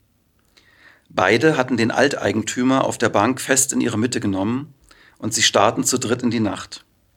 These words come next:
Die Toteislöcher der Felder glänzten noch im Mündungsfeuer der Russen. „Morgen ist Förderverein“, sagte die Witwe.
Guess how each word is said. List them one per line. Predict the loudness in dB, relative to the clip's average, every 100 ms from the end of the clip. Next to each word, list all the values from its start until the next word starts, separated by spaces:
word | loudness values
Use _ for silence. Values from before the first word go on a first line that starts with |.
| _ _ _ _ _ _ -20 -20 _ _ _ -10
Die | -6
Toteislöcher | -2 -2 0 2 2 2 0 2 2
der | 0
Felder | 2 2 2 2 0 -2 -10 _ _
glänzten | 0 2 2 0 0 2
noch | 2 2
im | 0
Mündungsfeuer | 2 4 2 2 0 0 2
der | 0
Russen. | 0 -4 -4 -8 -16 _ _ _ _ _ _ _ _ _ _ _ _ _
„Morgen | 0 2 4
ist | 0 -2
Förderverein“, | 0 4 4 2 0 0 0 -2
sagte | -2 -4 -6
die | -6
Witwe. | -6 -6 -8 -10